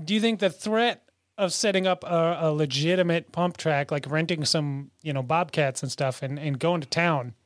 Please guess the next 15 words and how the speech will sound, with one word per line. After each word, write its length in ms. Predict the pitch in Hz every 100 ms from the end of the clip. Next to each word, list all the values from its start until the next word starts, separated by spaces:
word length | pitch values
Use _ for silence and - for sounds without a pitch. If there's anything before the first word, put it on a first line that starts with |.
| _ _ _ _ _ _
is 220 | 202 170 160
enough 400 | 160 190 - - _ _ _ _ _ _ -
of 240 | 202 156
a, 60 | 160
of 320 | 160 160 135
a, 180 | 143 151
of 200 | 156 131
a 260 | 131 131 - _ _ _ _ -
carrot 420 | - 196 156 -
to 100 | 160
get 140 | 151 151
them 140 | 160
to 80 | 151
be 100 | 151
like, 200 | 147